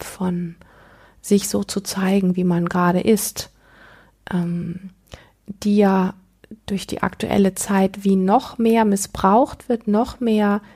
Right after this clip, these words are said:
degradiert wird, als dass einzelne Stimmen, einzelne, ähm, Wahrnehmungen, die geäußert werden, gleich wieder wie platt gemacht werden.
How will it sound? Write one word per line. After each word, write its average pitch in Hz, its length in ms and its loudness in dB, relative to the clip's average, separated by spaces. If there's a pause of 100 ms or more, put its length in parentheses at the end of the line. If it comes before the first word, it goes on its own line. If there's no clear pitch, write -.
(140)
degradiert 208 800 0
wird, 226 360 0 (540)
als 196 440 -2
dass 196 340 -4
einzelne 202 1040 2 (680)
Stimmen, 240 800 -2
einzelne, 196 920 2 (440)
ähm, 180 640 -4 (1120)
Wahrnehmungen, 214 800 4
die 202 120 -4
geäußert 214 720 0
werden, 208 320 2
gleich 202 340 0
wieder 208 200 0
wie 214 100 -2
platt - 340 -4
gemacht 170 420 -2
werden. 170 300 -2